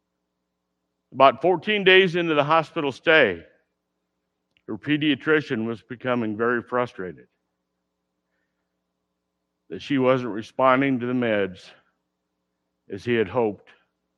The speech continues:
and was still running high temps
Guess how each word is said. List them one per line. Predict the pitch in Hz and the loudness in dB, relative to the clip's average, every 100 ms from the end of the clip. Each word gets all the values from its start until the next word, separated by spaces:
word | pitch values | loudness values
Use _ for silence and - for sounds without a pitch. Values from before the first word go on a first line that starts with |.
| _ _ _ _ _ _ 113 | _ _ _ _ _ _ -10
and | 110 | -8
was | 101 | -8
still | - 127 120 | -4 -2 0
running | 117 117 113 | 2 0 0
high | 95 117 113 | -2 0 -2
temps | - 131 110 82 - | -2 -4 -2 -6 -16